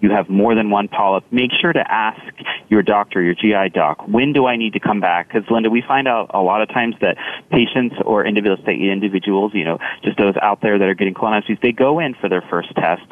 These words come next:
and they find out they have one polyp and they think they're done forever. And, you know, unfortunately, if you do have a polyp, you do need to go back. And even if you don't, it's actually every ten years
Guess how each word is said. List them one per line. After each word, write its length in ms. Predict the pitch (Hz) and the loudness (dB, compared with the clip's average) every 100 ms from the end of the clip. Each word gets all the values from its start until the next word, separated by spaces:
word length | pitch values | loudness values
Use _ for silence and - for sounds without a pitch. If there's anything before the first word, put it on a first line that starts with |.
| - - - | -10 -10 -4
and 200 | 117 110 | 0 0
they 300 | 101 113 107 | 2 2 0
find 300 | 104 117 127 | 0 -2 0
out 160 | 117 - | 0 0
they 80 | 104 | 0
have 260 | 104 98 | 0 0
one 160 | 107 101 | -2 0
polyp 240 | - 95 | 0 0
and 80 | 92 | 0
they 80 | 90 | -2
think 220 | 123 104 | -2 0
they're 120 | 92 | -2
done 460 | 85 101 87 73 80 - | 0 -2 -2 -4 -8 -4
forever. 540 | - - 123 120 107 - | 0 0 0 0 -2 -2
And, 280 | 127 123 107 - - | -4 -2 -4 -6 -6
you 80 | - | 0
know, 120 | 113 | 2
unfortunately, 960 | 110 107 - 139 - 107 92 101 101 98 | 2 0 2 2 0 -2 -2 0 0 0
if 180 | 107 - | -2 0
you 80 | 107 | 0
do 180 | 139 151 | 2 2
have 160 | 131 | 0
a 40 | 117 | -2
polyp, 360 | - 98 95 | 0 0 0
you 80 | 95 | -2
do 140 | 107 | 0
need 120 | 107 101 | 0 2
to 60 | |
go 120 | 95 | 0
back. 400 | 87 85 85 85 | 2 2 0 -2
And 180 | - 104 | -6 -2
even 220 | 123 143 | 0 0
if 140 | 139 - | -2 -4
you 120 | 104 | -8
don't, 400 | - 120 104 92 | -2 0 0 -2
it's 140 | 92 | -4
actually 380 | - - - 98 | -2 -2 -2 -2
every 260 | - 98 101 | -2 -2 -2
ten 360 | - 110 98 | -2 -2 -2
years 320 | 101 101 92 | -2 0 2